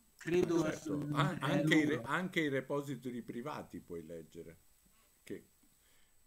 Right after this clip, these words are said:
Speaker 2: eh, possono anche essere abbastanza interessanti, anche se la parte pubblica di GitHub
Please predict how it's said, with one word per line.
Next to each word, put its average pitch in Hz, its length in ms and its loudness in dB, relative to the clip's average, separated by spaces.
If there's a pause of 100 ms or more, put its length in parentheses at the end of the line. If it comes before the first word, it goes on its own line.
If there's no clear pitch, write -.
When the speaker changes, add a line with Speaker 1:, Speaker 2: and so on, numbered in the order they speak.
Speaker 2:
eh, - 300 -20
possono 104 420 -6
anche 107 300 -10
essere 98 320 -10
abbastanza 95 560 -14
interessanti, 95 680 -12
anche 110 320 -8
se 113 140 -10
la 107 120 -6
parte 131 380 -8
pubblica 110 800 -8 (380)
di 98 180 -10
GitHub 127 800 -6